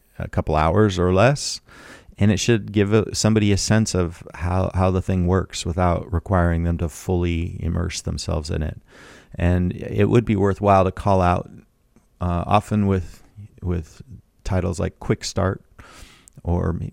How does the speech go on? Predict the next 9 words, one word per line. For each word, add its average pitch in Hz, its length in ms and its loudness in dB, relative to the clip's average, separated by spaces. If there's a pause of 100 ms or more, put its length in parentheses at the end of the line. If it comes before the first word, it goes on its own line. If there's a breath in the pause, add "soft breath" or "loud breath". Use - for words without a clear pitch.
(100)
or 92 240 -4
maybe 92 260 -2
Getting 92 320 -2
Started 90 440 0 (300)
tutorial, 92 720 -2
uh, 82 540 -2 (120)
in 90 180 -2
the 87 80 -2
title 104 640 0